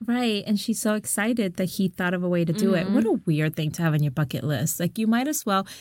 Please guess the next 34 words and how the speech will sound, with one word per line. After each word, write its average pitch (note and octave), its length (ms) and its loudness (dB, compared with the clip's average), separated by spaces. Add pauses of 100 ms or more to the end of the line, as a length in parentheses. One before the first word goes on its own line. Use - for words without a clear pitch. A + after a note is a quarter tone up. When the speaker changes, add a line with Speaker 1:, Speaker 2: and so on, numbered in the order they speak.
(120)
Speaker 1:
like, A#3 160 4
everything C#4 460 0
else B3+ 160 0
on C4 80 4
her A#3+ 100 2
bucket F#3+ 360 -2
list G#3 540 0
seemed, F#3+ 520 2
like, F3 240 0
doable, G3+ 580 2
but F#3 200 0
this F#3 180 -2
was, G3+ 120 -2
like, F#3 200 -2
magic. D#3 500 -2
Like, D#3+ 120 -2
I'm F#3 100 2
sorry, D#3 260 2
what? D3+ 400 -2 (440)
Become B3 320 0
a B3+ 60 2
wizard. A3+ 560 -2
Like, G3+ 220 2 (140)
on A3+ 160 2
my B3+ 160 0
bucket B3 340 -2
list D4+ 360 -2
is G3+ 260 0
getting G3+ 280 2
my F#3 160 2
letter F3 420 2
from D#3+ 240 -2
Hogwarts. E3 720 -2 (140)
Speaker 2:
Yeah, F3 240 0